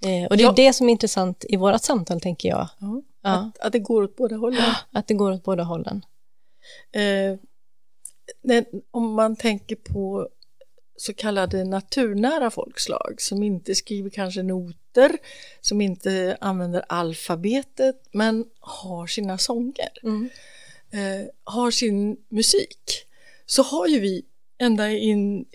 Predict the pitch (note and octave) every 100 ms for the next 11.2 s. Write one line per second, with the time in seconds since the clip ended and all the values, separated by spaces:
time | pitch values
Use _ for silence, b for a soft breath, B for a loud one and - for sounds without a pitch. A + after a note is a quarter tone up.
0 | - G3+ G3 F#3+ G3 F#3+ F#3+ G3 A#3+ A3+
1 | G#3+ - F#3 - G#4 F4 - - - D#4
2 | - - - - G3+ G#3 G3+ C4+ C#4 C#4
3 | - F#3 - F#3+ - F3+ F3+ F#3 - F3+
4 | G3+ - E3 F3 D#3+ - - - - G#3+
5 | A3 B B - G3+ G3+ D#4 B3 B3+ F4
6 | - C4 - E3 - - - - - G3
7 | F#3 - - - - - - - - -
8 | D#4+ E4 - G#3 A#3 - F3+ - - A#3+
9 | C#4+ - - A3 F4 D#4 - - - -
10 | G#3 A#3+ - b b b b - G#3+ G#3+
11 | G#3 A3